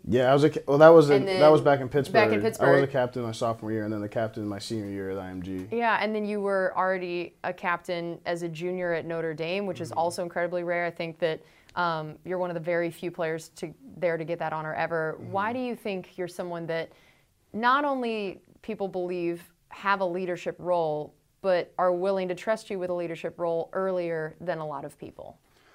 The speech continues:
Speaker 1: Um, I guess, I don't know, I just, whenever, wherever I'm at, wherever I go, like, at Notre Dame, it's just a matter of, I mean, my first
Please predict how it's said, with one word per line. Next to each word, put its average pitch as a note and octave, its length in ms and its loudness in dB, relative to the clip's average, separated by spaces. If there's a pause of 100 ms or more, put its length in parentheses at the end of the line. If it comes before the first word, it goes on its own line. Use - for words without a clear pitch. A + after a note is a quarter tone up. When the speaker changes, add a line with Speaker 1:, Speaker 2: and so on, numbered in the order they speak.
(220)
Speaker 1:
Um, F3+ 420 10
I D#3 100 12
guess, A3 480 6 (760)
I C#3 60 4
don't C3+ 120 4
know, C3 100 6
I C#3 120 8
just, C3 280 0 (1200)
whenever, D#3 520 12
wherever D3+ 300 12
I'm C3 100 8
at, C3+ 160 10
wherever B2 240 8
I A#2 40 6
go, A#2+ 260 6
like, A2+ 160 2
at G#2+ 100 4
Notre B2 180 4
Dame, B2+ 260 4
it's A#2+ 100 -2
just A#2+ 240 -2
a B2 40 2
matter A#2 300 2
of, G#2+ 220 0 (320)
I D3+ 100 6
mean, D3+ 160 4
my C#3+ 100 4
first D3+ 500 4